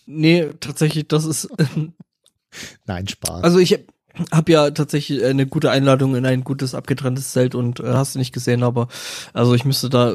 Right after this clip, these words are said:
Speaker 1: wahrscheinlich nicht mal wirklich Camping machen, aber, mm, geht nicht.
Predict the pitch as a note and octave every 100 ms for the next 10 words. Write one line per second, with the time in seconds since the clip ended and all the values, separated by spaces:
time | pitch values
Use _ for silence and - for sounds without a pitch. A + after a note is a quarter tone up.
0 | F#2 G2 B2+ B2 B2 C3 B2 B2 B2+ B2
1 | A#2+ - C3+ C3+ B2+ B2 B2+ A#2+ A#2 A#2
2 | - - - - - D#3 - B2+ A2+ A#2+